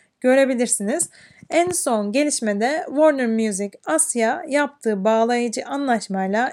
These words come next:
eSports Player League'in tek müzik sağlayıcısı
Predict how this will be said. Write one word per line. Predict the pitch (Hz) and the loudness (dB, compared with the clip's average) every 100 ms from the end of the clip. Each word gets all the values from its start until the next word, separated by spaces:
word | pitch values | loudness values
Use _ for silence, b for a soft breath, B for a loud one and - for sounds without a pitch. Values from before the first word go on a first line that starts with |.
| - | -4
eSports | 302 302 - 226 214 - | -2 -2 0 0 -2 -4
Player | 269 254 214 190 208 | -4 -2 0 -2 0
League'in | 277 269 220 269 330 - | 0 0 -2 -4 -8 -4
tek | 339 285 226 | 0 0 0
müzik | 196 190 - | -6 -8 -6
sağlayıcısı | 285 269 226 208 208 - 359 | 0 2 2 0 -4 -4 -6